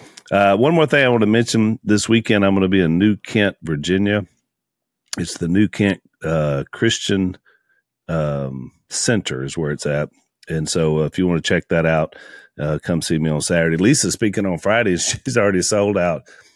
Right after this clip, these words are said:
uh, that part of it on Friday night. I thought, well, once again, Jace, the women,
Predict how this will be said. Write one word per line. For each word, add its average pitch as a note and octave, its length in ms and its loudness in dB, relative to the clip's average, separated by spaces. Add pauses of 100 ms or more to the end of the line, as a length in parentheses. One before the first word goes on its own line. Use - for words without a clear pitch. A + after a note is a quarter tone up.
(520)
uh, E2+ 120 -4
that F2+ 240 0
part G2 260 0
of D#2+ 140 -4
it D#2+ 80 -8
on D#2 100 -6
Friday F2 340 -4
night. F2 280 -2
I D#2+ 80 -2
thought, D#2+ 200 -4
well, F#2 300 -2
once F#2+ 400 -4
again, G#2 300 2
Jace, F#2 340 2 (400)
the E2+ 80 -4
women, F2+ 460 0